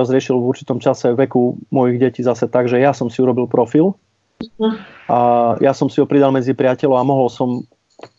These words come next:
Speaker 1: sledovať v úvodzovkách, čo robí, hej. Ako, znie to tak divne, ale na druhej strane potreboval som byť pri ňom bližšie v tej etape života na to, aby som vedel aspoň trošku zasiahnuť v prípade, kedy, kedy to bolo potrebné a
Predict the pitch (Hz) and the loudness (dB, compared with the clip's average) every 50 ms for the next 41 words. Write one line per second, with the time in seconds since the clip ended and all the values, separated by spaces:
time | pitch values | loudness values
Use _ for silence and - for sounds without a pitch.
0 | _ - - - - 139 139 135 135 143 135 127 113 117 117 120 120 120 123 117 | _ -20 -10 -2 0 2 2 4 4 4 4 2 2 0 0 -2 -2 -2 -2 -4
1 | - 117 117 113 110 - - 127 120 123 120 113 120 113 120 113 117 120 123 - | -4 -8 -10 -10 -12 -6 -2 -2 0 0 -2 -2 -4 -4 -2 -2 -2 -2 -4 -4
2 | 123 - - 123 127 131 - 135 123 151 156 135 113 - - - 127 120 123 127 | -6 -4 -4 -4 -4 -4 -4 0 2 2 2 2 0 -2 -2 -2 -2 -2 0 2
3 | 147 135 123 123 123 135 139 135 - - 117 120 120 123 123 127 123 127 135 123 | 2 2 2 2 2 2 0 0 0 0 0 0 2 0 0 0 0 2 2 0
4 | 120 117 - - 139 131 123 120 120 120 143 135 143 139 127 117 113 - 123 120 | 0 0 -2 0 0 2 2 0 0 0 0 2 2 2 2 2 0 -2 -2 0
5 | 123 131 120 - - 131 127 123 120 120 127 139 135 - - 120 120 131 135 - | 0 -2 -2 0 -2 0 0 0 0 2 2 2 2 2 2 2 2 2 0 -6
6 | _ _ _ _ _ _ _ - - 127 123 123 120 131 120 - 131 117 120 123 | _ _ _ _ _ _ _ -2 0 2 2 2 0 -2 -2 -2 -2 0 0 0
7 | 127 127 - 120 117 120 117 - 123 117 120 117 - 127 123 123 139 127 123 117 | 0 0 0 -2 -2 -2 -2 0 0 0 0 -2 -2 -2 0 2 2 2 4 2
8 | 113 110 - - 117 - - 123 117 123 127 120 - - 117 123 117 117 - 127 | 2 2 0 -2 -4 -4 -6 -4 -2 0 -2 -2 -2 -2 -2 -2 -2 0 0 -2
9 | 117 120 113 - - 120 120 117 - 123 117 123 113 - 123 120 120 120 120 120 | -2 -2 -6 -4 -2 -4 -2 0 0 -2 -2 -2 -6 -6 -6 -4 -4 -4 -4 -2
10 | 123 120 117 117 123 120 123 123 117 - 123 - - 123 120 127 131 139 143 143 | -2 -2 -2 -2 -2 0 0 -2 0 -2 -2 -2 0 0 2 2 2 0 0 0
11 | - - 117 117 117 120 117 | 0 0 2 2 2 0 0